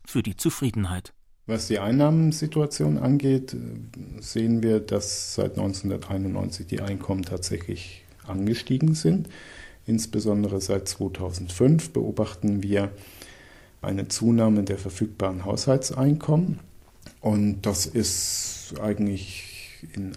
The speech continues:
Speaker 2: allen Einkommensschichten so der Fall, außer in den untersten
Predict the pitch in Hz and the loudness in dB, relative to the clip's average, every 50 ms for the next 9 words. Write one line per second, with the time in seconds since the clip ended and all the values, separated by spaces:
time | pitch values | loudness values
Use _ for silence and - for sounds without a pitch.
0 | - - - 104 107 113 120 123 127 131 131 127 - 117 113 120 123 131 - - | -12 -10 -6 -4 -2 0 2 2 4 2 2 2 0 -2 -2 -2 -2 -2 -4 -4
1 | 120 117 117 117 120 - - 123 - - - - 110 110 107 - 110 113 117 120 | -2 -2 -2 -2 -2 -4 -4 -6 -6 -8 -6 -4 -2 -2 0 2 2 2 2 0
2 | - - - - - _ - - - _ _ - 104 101 95 - - - - 110 | -6 -16 -20 -20 -20 _ -20 -20 -20 _ _ -4 -4 -4 -4 -6 -4 0 2 2
3 | 123 139 143 139 139 - - 113 120 127 127 - 131 123 120 120 117 120 117 117 | 4 4 2 2 0 0 2 4 4 4 4 2 2 2 4 4 4 4 4 2
4 | 113 - - - 135 143 143 151 127 117 - - - - 90 87 87 | 0 0 4 8 8 8 10 8 6 6 4 0 -4 -6 -8 -8 -10